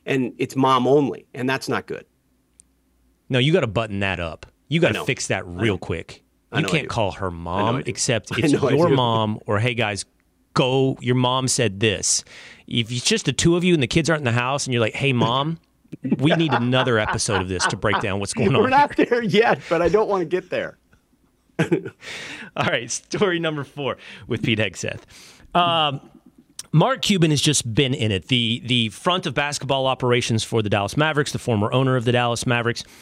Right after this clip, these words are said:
Speaker 2: he's just been in it when it comes to D E I. And he's got into this massive debate with an anonymous account on X, uh, entitled The Rabbit Hole. And they've just gone back and forth. And, and look, I, y-, there's a level of fandom to me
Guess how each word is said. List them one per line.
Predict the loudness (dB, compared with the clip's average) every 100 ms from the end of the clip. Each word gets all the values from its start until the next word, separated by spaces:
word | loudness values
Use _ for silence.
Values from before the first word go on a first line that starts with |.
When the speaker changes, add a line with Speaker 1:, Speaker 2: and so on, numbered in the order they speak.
| -20 0
Speaker 2:
he's | 0 2
just | 0 -2 -2
been | 0 0 -2 _
in | 0 2
it | 0 -2
when | -2
it | -2
comes | 0 0 0 -2
to | -2
D | -2 0
E | 0
I. | 0 0
And | -4
he's | -2
got | -2 -2
into | -4 -4
this | -2
massive | 0 0 -2 -4 -6
debate | -2 -2 -2 -4 -10 -20 -12 0
with | 2 2
an |
anonymous | 0 0 0 0 0
account | -2 -2 -2 -2
on | -2
X, | 0 -2 -2 -8 -10 -14 -20 _ -2
uh, | 0 0 0
entitled | 0 0 0 0 0
The |
Rabbit | 0 0 -2 -4
Hole. | -4 -4 -6 -14 _
And | 0
they've | 2 0
just | 0
gone | 2 0
back | 0 -4 -4 -6
and | -10 -10
forth. | -12 -14 -6
And, | -6 -2
and | 0 0
look, | 0 -6 _ _ _ _ _ _ _ _
I, | -6 -4 -6 _ _
y-, | -14 -8 -2
there's | 0 2
a | 2
level | 2 2 0
of |
fandom | 0 -2 0 -2 -2
to | -2
me | 0 2 0 -2